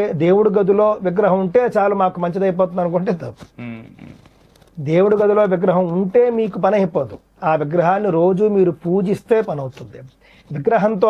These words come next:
Speaker 1: పని అవ్వదు, కర్మతో పని అవుతుంది అనేది దృష్టిలో పెట్టుకోండి. ఒక దేవాలయం మన గ్రామంలో ఉన్నంత మాత్రాన మన గ్రామంలో ఉన్నటువంటి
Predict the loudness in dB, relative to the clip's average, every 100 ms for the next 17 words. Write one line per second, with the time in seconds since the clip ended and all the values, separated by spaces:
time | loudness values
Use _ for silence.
0 | 2 0 0 2 0 0 -2 0 0 0
1 | 0 -2 -2 -4 -4 -2 -4 -6 -10 -10
2 | -10 -16 -18 -20 _ _ _ _ _ _
3 | _ _ _ _ _ -2 0 2 2 4
4 | 2 2 2 0 0 0 2 0 -2 -6
5 | -8 -2 0 2 2 2 2 0 -2 0
6 | 0 0 0 -2 0 2 2 2 2 -2
7 | -6 -2 0 2 2 2 0 0 0 0
8 | -2 -2 0